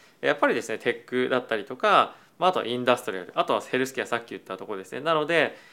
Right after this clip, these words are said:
えーと、今後、金利が低下していくタイミングで、まあ、大きく上昇するであろう、えー、テックの銘柄だったりとかに加えて、まあ、ヘルスケアだったりとか、まあ、そういったミックスのですね、えー、まあ、ポートフォリオを組んでいくのが、まあ、いいんじゃないかというふうに、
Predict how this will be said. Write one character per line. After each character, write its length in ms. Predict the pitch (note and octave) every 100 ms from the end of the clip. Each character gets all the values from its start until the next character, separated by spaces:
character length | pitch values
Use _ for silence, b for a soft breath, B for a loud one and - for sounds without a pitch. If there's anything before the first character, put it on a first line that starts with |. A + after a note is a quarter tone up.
| B -
え 160 | A#2+
ー 100 | A#2
と、 500 | B2 A2+ A2+ A2 A2
今 240 | F3 G3+ G#3
後、 360 | G3+ F#3+ - _ _
金 220 | - F#3+
利 80 | G3
が 100 | F#3
低 240 | F#3 G3 G#3
下 140 | G#3+
し 100 | G#3
て 100 | G#3
い 60 | G3+
く 80 |
タ 160 | - G3
イ 20 |
ミ 160 | F#3+ F#3+
ン 40 |
グ 80 | G3
で、 240 | A3 F#3
ま 140 | A#2 B2
あ、 40 |
大 140 | D3+ D#3
き 120 | -
く 120 | G2+
上 180 | G#2 A#2+
昇 200 | - B2
す 140 | -
る 80 | B2
で 60 | G#2+
あ 140 | A2+
ろ 300 | F#3 B2+ -
う、 40 | B B B _
え 140 | - G2+
ー、 20 |
テ 100 | B2
ッ 80 | -
ク 100 | B2
の 60 |
銘 180 | A#2 A2+
柄 280 | A2 A2 A2
だ 100 | A2+
っ 80 | A2+
た 80 |
り 80 | G2+
と 100 | F#2+
か 100 | -
に 100 | A2
加 260 | - F3 F3
え 60 |
て、 380 | E3+ A#3+ F3+ G#2 B B
ま 80 | -
あ、 40 | A#2
ヘ 80 |
ル 80 | A#2+
ス 80 | A#2
ケ 100 | A#2
ア 60 | G2+
だ 60 |
っ 80 | F#2
た 100 | G2
り 60 | F2+
と 100 | G2
か、 180 | C#3
ま 80 | B2
あ、 40 | B2+
そ 160 | F#3
う 40 | F#3
い 40 |
っ 20 |
た 420 | - - F#3 G#2+ B B -
ミ 120 | G3
ッ 140 | -
ク 80 | -
ス 280 | - A#2 G2
の 120 | F#2+
で 100 | F#2
す 120 | - C#3+
ね、 220 | D3+ D3+ B B B -
え 260 | A2 G#2+
ー、 20 | A#2
ま 100 | B2+
あ、 40 |
ポ 120 | C3
ー 40 | C3
ト 100 | D3+
フ 20 |
ォ 20 |
リ 80 | B2+
オ 20 |
を 20 | G2
組 200 | C#3+ C3+
ん 20 |
で 100 | A2
い 60 |
く 100 | G2
の 240 | C#3 C#3 B2+
が、 320 | F3+ E3+ A2
ま 120 | G#2
あ、 40 | -
い 60 |
い 40 | C#3
ん 60 |
じ 80 | A2
ゃ 40 | G#2
な 100 | G2
い 60 |
か 100 | A#2
と 100 | A2+
い 20 |
う 20 | D#3
ふ 20 |
う 20 |
に、 260 | A#3+ A2